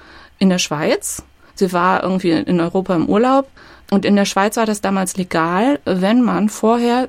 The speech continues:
zum Psychiater ging, der einem dann bescheinigt, dass, also sie musste unterschreiben, „Wenn ich diese Abtreibung nicht erhalte, werde ich Selbstmord begehen.“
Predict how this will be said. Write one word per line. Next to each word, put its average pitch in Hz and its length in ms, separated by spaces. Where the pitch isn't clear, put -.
zum 202 200
Psychiater 202 540
ging, 208 360
der 185 220
einem 214 260
dann 185 160
bescheinigt, 196 680
dass, 202 360
also 185 260
sie 220 200
musste 247 440
unterschreiben, 202 840
„Wenn 202 520
ich 208 240
diese 180 240
Abtreibung 190 500
nicht 180 200
erhalte, 185 580
werde 180 260
ich - 80
Selbstmord 160 480
begehen.“ 139 400